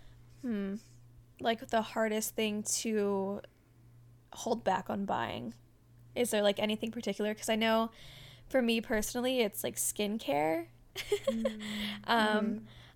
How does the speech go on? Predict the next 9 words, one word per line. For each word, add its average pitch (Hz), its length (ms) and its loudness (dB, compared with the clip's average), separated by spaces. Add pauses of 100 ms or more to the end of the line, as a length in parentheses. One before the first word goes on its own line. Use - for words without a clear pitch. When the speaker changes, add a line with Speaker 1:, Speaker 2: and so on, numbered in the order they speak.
(140)
Speaker 1:
I 262 160 10
would 311 200 2
say 269 180 8
that 247 120 4
I'm 240 120 2
pretty 247 260 0
good 220 500 2
about, 220 680 4 (100)
um, 120 540 -2